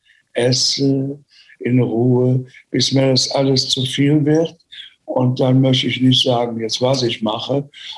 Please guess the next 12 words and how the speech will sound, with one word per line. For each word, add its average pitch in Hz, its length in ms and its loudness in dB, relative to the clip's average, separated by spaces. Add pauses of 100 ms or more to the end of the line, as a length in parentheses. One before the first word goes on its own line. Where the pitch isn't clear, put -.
(120)
aber 135 600 2
die, 120 320 -2
wenn 123 160 2
man 123 140 2
den 120 180 -2
Film 123 360 2
sieht, 123 560 0 (180)
<laughs> - 140 -20
wird 147 240 -2
man 135 180 2
sagen, 139 360 2
"Uah, 302 640 2